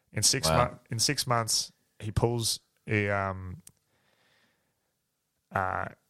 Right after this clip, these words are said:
Speaker 1: he taps one of the barrels, tastes it. "This is it.
Speaker 2: Yeah.
Speaker 1: I've done it." Um, fills up a glass,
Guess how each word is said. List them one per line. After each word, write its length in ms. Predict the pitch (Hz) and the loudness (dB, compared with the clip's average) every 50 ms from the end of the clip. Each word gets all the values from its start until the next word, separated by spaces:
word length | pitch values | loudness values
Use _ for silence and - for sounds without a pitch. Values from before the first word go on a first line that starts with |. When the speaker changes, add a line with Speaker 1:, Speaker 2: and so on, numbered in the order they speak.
| _ _ _ _ _ _ _ _ _ _ _ _ _ _ _ _ _ _ _ _ - | _ _ _ _ _ _ _ _ _ _ _ _ _ _ _ _ _ _ _ _ -2
Speaker 1:
he 400 | - 107 120 113 113 113 107 - - | 2 4 4 6 4 4 0 -2 0
taps 280 | - - 135 131 - - | 2 2 2 2 2 0
one 100 | 127 117 | 0 0
of 60 | 110 | 0
the 60 | 104 | -2
barrels, 520 | 95 87 107 104 101 98 98 92 - - - _ _ _ _ _ _ _ _ _ _ _ _ _ _ _ _ _ _ _ _ _ _ _ _ _ _ _ _ _ _ _ _ _ _ _ _ _ - | -2 0 2 2 4 4 2 0 -2 -6 -10 _ _ _ _ _ _ _ _ _ _ _ _ _ _ _ _ _ _ _ _ _ _ _ _ _ _ _ _ _ _ _ _ _ _ _ _ _ 0
tastes 400 | - 123 113 110 - - - - | 2 2 2 2 2 0 0 0
it. 160 | 98 95 92 _ _ _ _ _ _ _ _ _ _ _ _ _ _ _ _ _ _ _ _ - - _ _ _ _ _ _ _ _ _ _ _ _ _ _ _ - | -2 -4 -6 _ _ _ _ _ _ _ _ _ _ _ _ _ _ _ _ _ _ _ _ -20 -20 _ _ _ _ _ _ _ _ _ _ _ _ _ _ _ -16
"This 200 | - 104 92 95 | -14 -12 -10 -10
is 100 | 95 95 | -10 -10
it. 180 | 98 98 - - _ _ _ - | -10 -10 -12 -12 _ _ _ -4
Speaker 2:
Yeah. 200 | 92 87 82 - - - - | 0 0 0 0 -2 -6 -12
Speaker 1:
I've 140 | 101 90 85 | -12 -10 -8
done 180 | 95 92 90 92 | -10 -10 -10 -12
it." 1600 | 98 - _ _ - _ _ _ _ _ _ _ _ _ _ _ _ _ _ _ _ _ _ _ _ _ _ _ _ - 110 | -16 -20 _ _ -20 _ _ _ _ _ _ _ _ _ _ _ _ _ _ _ _ _ _ _ _ _ _ _ _ -4 -2
Um, 340 | 104 95 95 92 90 90 - - | -2 -2 -2 -4 -6 -10 -10 -8
fills 300 | - - 123 127 123 - | 0 2 2 4 4 2
up 120 | 117 98 | 0 0
a 60 | 120 | -2
glass, 540 | 104 98 101 95 92 90 90 - - - - | -6 -4 -2 -2 0 0 -2 -4 -6 -10 -10